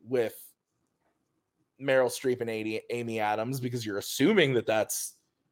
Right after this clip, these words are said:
the way that it's gonna go, but you're never told one hundred percent if that's the truth or not. And it's up to you to kind of, uh, say it. And I'm actually really interested to rewatch it 'cause Boatman said that he's seen it quite a few times.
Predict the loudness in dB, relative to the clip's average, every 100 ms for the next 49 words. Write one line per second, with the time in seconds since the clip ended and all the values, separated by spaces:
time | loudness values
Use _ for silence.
0 | _ _ _ 0 6 6 6 2 -2 -6
1 | -4 6 10 10 10 10 8 8 0 _
2 | _ 0 6 10 12 10 10 12 12 12
3 | 10 8 6 6 2 6 6 6 2 _
4 | _ _ _ 0 0 2 2 2 -2 -6
5 | -6 -2 2 2 2 0 -2 -8 -16 -20
6 | -20 _ 6 6 6 6 8 6 4 -2
7 | 0 0 2 2 2 6 4 2 -14 _
8 | _ _ _ 8 10 10 10 6 2 -8
9 | -10 -2 10 12 12 10 10 4 6 6
10 | 6 4 2 0 6 12 12 12 6 -2
11 | -2 -2 0 2 6 6 6 0 -4 -8
12 | 2 2 4 0 -4 -6 0 2 2 0
13 | -4 -6 -4 -2 -4 -4 0 0 0 -4
14 | -4 -4 -2 -2 -2 -6